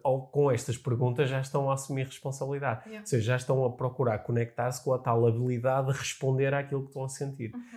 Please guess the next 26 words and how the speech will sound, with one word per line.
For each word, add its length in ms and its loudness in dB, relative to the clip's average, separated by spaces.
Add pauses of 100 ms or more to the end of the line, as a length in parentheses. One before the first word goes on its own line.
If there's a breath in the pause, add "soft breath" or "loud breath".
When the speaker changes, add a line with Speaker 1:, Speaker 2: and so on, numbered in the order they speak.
(200 loud breath)
Speaker 1:
Mas 160 4
há 60 6
outras 300 0
pessoas 260 -2
para 160 -4
quem 380 -4
esta 500 0
conversa 500 -2
é 60 0
mesmo 340 -2
muito 380 -2
distante, 580 -2 (120)
não 120 -6
é? 160 -6
Speaker 2:
Uhum. 120 -6
Speaker 1:
É, 80 -8
é 40 -4
mesmo 320 -2
muito 140 -8
distante, 380 -8
que 120 -6
é, 260 -2 (380 loud breath)
eu, 240 -2
eu 120 0
sinto-me 500 0
assim 560 -2